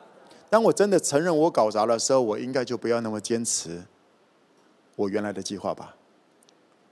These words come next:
或者我的习惯吧，我的喜好，我现在，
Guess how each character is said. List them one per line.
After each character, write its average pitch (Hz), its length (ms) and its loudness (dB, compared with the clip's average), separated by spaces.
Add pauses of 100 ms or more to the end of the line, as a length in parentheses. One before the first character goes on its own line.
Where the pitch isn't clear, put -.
(340)
或 123 80 -6
者 110 80 -2
我 95 100 -6
的 92 100 -12
习 - 200 -6
惯 98 180 -6
吧， 87 280 -16 (500)
我 107 120 -6
的 107 80 -4
喜 101 220 -4
好， 107 320 -4 (680)
我 104 120 -4
现 117 220 -4
在， 107 340 -4